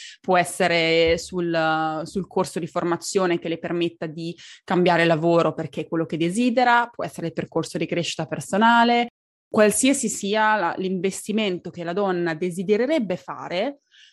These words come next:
ma un po' per due cose io ho rilevato, due emozioni. Una è la paura di fallire, quindi non investo nel corso di formazione che mi permetterà di cambiare lavoro perché ho paura di affrontare quella transizione, penso di non essere in grado,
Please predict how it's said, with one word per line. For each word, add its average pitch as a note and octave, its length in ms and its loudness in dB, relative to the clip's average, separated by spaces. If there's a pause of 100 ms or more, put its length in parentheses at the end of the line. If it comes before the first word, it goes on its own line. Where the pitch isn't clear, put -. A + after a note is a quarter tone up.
ma A#3 120 4
un C4 140 4
po' E4 220 2
per G#3 720 0
due B3+ 240 -2
cose A#3 280 0
io F#3+ 100 0
ho F#3 40 -2
rilevato, E3+ 500 -6
due A3+ 140 2
emozioni. F3+ 760 -4
Una D#4+ 220 0
è F#4 40 0
la A#3 120 0
paura E3 320 -8
di D3 120 -12
fallire, D#3 680 -4
quindi F3 420 -2 (220)
non C4 200 6
investo G3 480 4
nel F3 160 0
corso F3 280 -6
di F3 80 -8
formazione F3 720 0
che F3 100 -8
mi E3 140 -2
permetterà E3 520 -4
di E3 120 -6
cambiare D#3+ 440 -2
lavoro F3 580 0
perché F3+ 680 -4
ho F3+ 100 -8
paura E3+ 640 0
di F3 100 -6
affrontare E3 540 -4
quella D#3 140 -4
transizione, A3 680 -2
penso D#3 260 -4
di D#3+ 120 -2
non D#3 100 2
essere D#3 300 -6
in E3 240 -2
grado, D#3+ 520 0